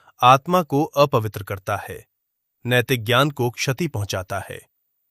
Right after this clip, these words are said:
नैतिक ज्ञान को क्षति पहुंचाता है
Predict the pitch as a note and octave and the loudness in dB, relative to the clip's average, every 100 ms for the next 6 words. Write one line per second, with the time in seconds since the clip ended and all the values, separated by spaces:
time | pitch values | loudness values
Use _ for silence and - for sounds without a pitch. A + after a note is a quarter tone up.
0 | _ _ B2 D3 D3+ A3+ C3+ C3 C#3+ C#3+ | _ _ 2 4 4 0 2 2 2 0
1 | D#3 - A#2+ F3+ D#3 A2 A2 G2+ A2+ G2 | -4 -2 -4 -4 -4 -4 -2 -2 -2 -4
2 | F#2+ E2+ | -6 -14